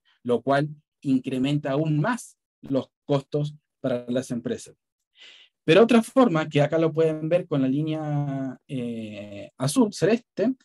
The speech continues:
otra forma de alcanzar este objetivo es utilizar alguna plataforma de automatización, donde obviamente los tiempos y los costos disminuyen, pero un punto muy crucial, muy importante, es que las mantenciones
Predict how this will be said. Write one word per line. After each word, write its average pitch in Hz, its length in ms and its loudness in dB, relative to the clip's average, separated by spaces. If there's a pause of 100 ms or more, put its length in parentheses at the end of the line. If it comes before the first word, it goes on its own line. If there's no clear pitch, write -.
(440)
otra 190 300 2
forma 202 420 2
de 147 140 4
alcanzar 151 360 2
este 175 240 -6
objetivo 170 640 -2
es 190 220 -6
utilizar 190 520 0
alguna 156 280 0
plataforma 139 680 0
de 143 260 0 (280)
automatización, 135 960 -4 (280)
donde 131 400 4
obviamente 135 400 -2
los 123 160 -4
tiempos 170 320 -6
y 147 40 0
los 131 100 -4
costos 165 300 -6
disminuyen, 175 640 -2 (840)
pero 262 380 2 (680)
un 151 300 -2
punto 190 300 -2
muy 190 160 -4
crucial, 180 480 -2
muy 160 200 -2
importante, 180 800 -6
es 151 160 -10
que 180 320 -4
las 147 200 0
mantenciones 147 1160 0